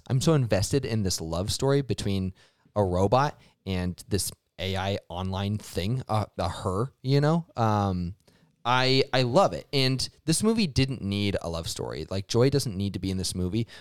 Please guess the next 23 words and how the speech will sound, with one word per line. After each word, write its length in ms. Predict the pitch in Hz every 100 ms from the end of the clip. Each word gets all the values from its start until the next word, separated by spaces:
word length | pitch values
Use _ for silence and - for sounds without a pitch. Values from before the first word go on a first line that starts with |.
| -
but 80 | 113
I 80 | 104
think 240 | 135 131
it's, 160 | 147 -
like, 220 | 117 - - _ _ _
so 520 | - - - 120 120
much 280 | 117 104 -
better 380 | 92 85 85 82
that 140 | - -
she 300 | - 92 76
is 180 | 76 78
in 120 | 65
it. 120 | - -
Um, 280 | 95 90 90
and 100 | 117
it 140 | 110 107
endears 440 | 101 90 101 104
me 100 | 107
so 160 | - 98
much 180 | 98
more 160 | 107 101
to 160 | - -
Kay. 560 | - - 73 85 131